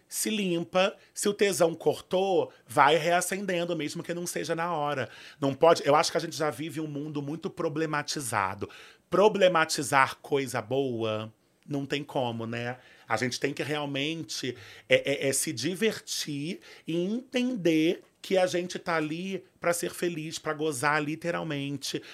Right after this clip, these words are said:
Porque senão não tem como. Pra ter vida sofrida, meu amor, já basta que a gente tem, é, é, é, cotidianamente. Não tem como.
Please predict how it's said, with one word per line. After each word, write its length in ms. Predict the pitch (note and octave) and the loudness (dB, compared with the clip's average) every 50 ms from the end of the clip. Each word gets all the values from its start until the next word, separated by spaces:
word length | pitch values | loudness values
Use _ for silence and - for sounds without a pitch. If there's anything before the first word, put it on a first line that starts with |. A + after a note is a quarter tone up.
| - - | -14 -6
Porque 240 | - F#3+ F#3 - G#3 | -4 -4 -4 -2 -2
senão 260 | F3+ - A3 G3 F#3+ | 0 0 0 -2 -2
não 140 | G3 G3+ G3+ | -6 -6 -6
tem 160 | - G3+ G3+ | -6 -8 -8
como. 520 | G#3+ - - - D#3 D3+ D3 C3+ A#2+ A#2 B2 _ _ - | -8 -12 -10 -8 -8 -6 -6 -6 -8 -10 -12 _ _ -6
Pra 180 | - C3+ C#3+ | -2 -2 -2
ter 200 | C#3 - E3 E3+ | -2 -2 -4 -4
vida 200 | E3 D#3+ D3 D#3+ | -4 -6 -6 -6
sofrida, 540 | D#3 - E3 D#3 - - - C#3 E3+ E3+ D#3+ | -6 -6 -8 -10 -10 -10 -6 -4 -2 -2 -2
meu 100 | C#3+ C3+ | -2 -2
amor, 300 | B2+ A#2+ A2+ G#2 G2 G2+ - - - - - | -4 -4 -4 -6 -8 -10 -14 -20 -20 -20 -14
já 160 | - - C3 | -4 0 0
basta 300 | C3 B2 C3+ C#3 D3 - | 2 4 4 2 4 2
que 80 | E3 - | 0 -2
a 60 | D3 | -2
gente 260 | C3+ D3+ C#3+ - - - | -2 -2 -2 -4 -6 -4
tem, 580 | - C#3+ C3+ C#3 D3+ D#3+ D3+ D3 C3+ C3 C#3 D3+ | -2 -2 0 0 0 -2 -4 -4 -6 -6 -6 -4
é, 100 | D3+ C#3+ C#3+ C#3+ C#3 C#3 C#3 C#3 C#3 | 0 0 0 2 0 -2 -2 -2 -2
é, 20 | C#3+ | -4
é, 40 | C#3 | -4
cotidianamente. 1300 | - - D#3+ D#3+ D#3+ - F3+ D3 - - E3+ D#3+ E3 F3 F#3+ F#3 - C#3 C3 B2 A2+ A#2 - - - C#3+ | -2 0 0 0 0 0 -4 0 6 6 6 6 6 2 -2 -2 -4 -4 -6 -6 -8 -12 -12 -14 -12 -8
Não 80 | C#3 C3+ | -8 -8
tem 220 | C#3 - D#3 D3+ | -6 -6 -6 -6
como. 560 | - _ - - D3 B2 A#2+ C3+ C#3+ - B3+ | -6 _ -2 0 0 0 0 -2 -6 -10 -10